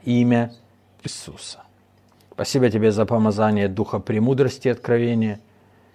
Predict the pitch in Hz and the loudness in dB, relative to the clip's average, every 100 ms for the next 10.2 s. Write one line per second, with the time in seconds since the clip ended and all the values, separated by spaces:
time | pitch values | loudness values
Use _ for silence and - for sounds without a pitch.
0 | _ - 104 113 113 - 135 147 127 117 | _ -14 -2 2 2 2 0 0 -2 -6
1 | - 131 127 - - - 131 139 117 139 | 0 0 0 -12 -16 -6 -2 0 2 2
2 | 120 101 - 104 104 110 - 147 143 127 | 4 0 -2 -6 -4 -4 0 2 2 0
3 | - 120 113 98 113 113 113 - - 113 | -2 0 0 0 -2 -2 -4 -10 -10 -6
4 | 98 - - - - - - _ _ _ | -6 -8 -16 -18 -20 -20 -20 _ _ _
5 | _ - 120 - - 139 139 147 147 147 | _ -10 -10 -8 0 2 6 6 6 4
6 | 143 _ _ _ _ _ _ _ _ _ | -2 _ _ _ _ _ _ _ _ _
7 | 110 - 147 - 147 139 143 135 131 143 | -6 2 2 2 2 4 4 2 4 4
8 | 147 143 143 143 - _ _ _ - 214 | 6 4 2 -4 -10 _ _ _ -20 -6
9 | 127 143 123 151 143 139 147 151 151 147 | 0 2 2 6 6 6 6 6 6 4
10 | 147 143 | 0 -2